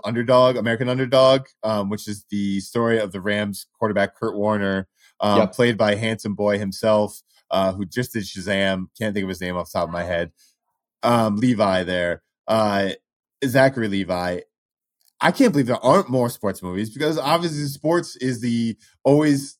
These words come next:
Speaker 1: you know, especially football, the number one thing on T V ratings wise every week. I, I'm surprised there aren't more sports movies.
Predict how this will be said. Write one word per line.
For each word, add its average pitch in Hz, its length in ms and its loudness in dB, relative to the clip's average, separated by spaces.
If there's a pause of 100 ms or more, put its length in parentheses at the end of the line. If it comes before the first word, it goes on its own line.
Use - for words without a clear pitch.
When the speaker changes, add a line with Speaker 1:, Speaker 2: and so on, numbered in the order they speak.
Speaker 1:
you 131 80 -4
know, 123 60 0
especially 135 340 0
football, 101 560 0 (320)
the 139 80 2
number 147 300 4
one 143 320 2
thing 139 180 2
on 120 140 -2
T 127 180 -6
V 120 400 -4 (100)
ratings 120 440 -2
wise 98 420 0
every 113 320 0
week. 107 260 -2
I, 95 180 -6 (120)
I'm 113 220 -4
surprised 113 560 0
there 98 80 -2
aren't 95 200 -4
more 104 200 -2
sports 92 360 -8
movies. 87 460 -8